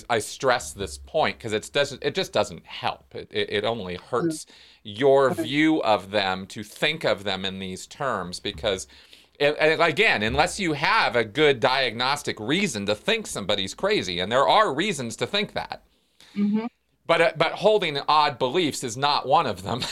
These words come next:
Speaker 1: <laughs> you know? So.
Speaker 2: No, no, 'cause they, everyone holds odd beliefs, and they don't necessarily know that they're odd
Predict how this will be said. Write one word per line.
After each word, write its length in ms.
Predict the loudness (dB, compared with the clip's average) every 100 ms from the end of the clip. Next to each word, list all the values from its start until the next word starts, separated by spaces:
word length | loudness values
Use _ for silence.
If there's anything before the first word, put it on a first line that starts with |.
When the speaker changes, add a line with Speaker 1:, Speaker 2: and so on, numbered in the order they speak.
| -10 -16
Speaker 1:
<laughs> 240 | -18 -8
you 260 | -6 -4 -6 -4
know? 640 | -4 -4 -4 -4 -4 -6 -8
So. 300 | -12 -12 -10 -6 2
Speaker 2:
No, 640 | 4 6 6 4 -2 -4 -12 -16 _ -2
no, 540 | 2 6 6 6 4 4
'cause 240 | 4 6
they, 380 | 6 8 6 4
everyone 460 | 6 6 8 6 6
holds 320 | 6 6 6
odd 220 | 6 6
beliefs, 560 | 4 4 4 2 -8 -16 _ _ _ _ _
and 440 | 6 8 6 6
they 160 | 8 10
don't 300 | 8 6 4
necessarily 760 | 0 2 -2 6 8 8 8
know 340 | 8 8 8 6
that 220 | 2 2
they're 280 | 4 4 2
odd 380 | 2 2 2